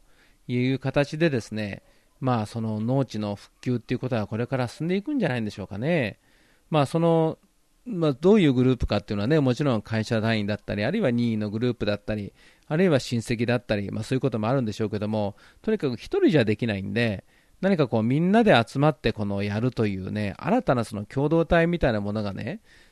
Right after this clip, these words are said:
まあ、その田畑を中心にこれから作り直されていくんじゃないかなと思うんですね。まあ、うちの会社も二十代の若者いますけども、まあ、二十代の若者もですね、そんなに別に嫌なようでもなくてですね、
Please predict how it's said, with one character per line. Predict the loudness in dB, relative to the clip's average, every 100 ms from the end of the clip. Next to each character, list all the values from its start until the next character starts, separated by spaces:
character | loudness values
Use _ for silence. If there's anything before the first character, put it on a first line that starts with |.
| _
ま | -2
あ、 | -2
そ | -2
の | -4
田 | -2 -2
畑 | 0 0
を | -2
中 | -4 -6
心 | -4 -4 -4
に | -2 -4 -2
こ | -2
れ |
か | 0
ら | -2 -2
作 | -6 -6
り | -2 0
直 | 0
さ | 0
れ | -2 -2
て |
い | -2
く | -2
ん |
じ | -2
ゃ | -2
な |
い | -2
か | -2
な | -2
と | -2
思 | -4
う |
ん |
で | -8
す | -8
ね。 | -8 -10 -14 _ -20 -20 _ _ _ _
ま | 0 2
あ、 | 2
う | -2
ち | -4
の |
会 | 0 0
社 | 2
も | 0
二 | 0
十 | 2 2
代 | 0
の | 0
若 | -2 -2
者 | -2 -2
い | -2
ま | -4
す | -4
け | -6
ど | -4
も、 | -4 -4
ま | -2 -2
あ、 |
二 | 0
十 | 0 0
代 | 0
の | 0
若 | -2 -2
者 | -2 -2
も | 0 0
で | -2
す | -6
ね、 | -10
そ | -8 -6
ん | -2
な |
に | -2
別 | -2 -2
に | -2
嫌 | 0 0
な | 0
よ | -2
う |
で | -2
も | -4
な | -4 -4
く |
て | -6
で | -14
す | -12
ね、 | -12 -12